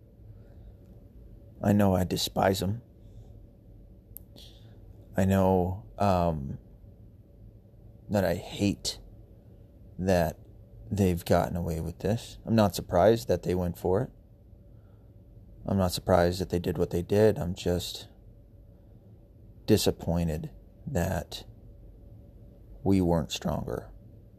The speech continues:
that we didn't have more of a backbone, that we allowed for our country to be bent over backwards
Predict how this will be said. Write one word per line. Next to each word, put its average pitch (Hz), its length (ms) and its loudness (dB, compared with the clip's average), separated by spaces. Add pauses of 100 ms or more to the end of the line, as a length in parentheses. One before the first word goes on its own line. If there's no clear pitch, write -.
(1300)
that 98 100 4
we 95 180 4
didn't 90 220 2
have 87 240 0
more 87 240 2
of 85 80 0
a 85 60 -2
backbone, 85 680 -2 (1500)
that 90 200 -2
we 92 180 4
allowed 92 580 2 (160)
for 85 600 0 (320)
our 80 320 0
country - 720 -4 (1900)
to - 120 0
be 87 160 0
bent 92 320 0
over 90 240 4
backwards 82 720 -4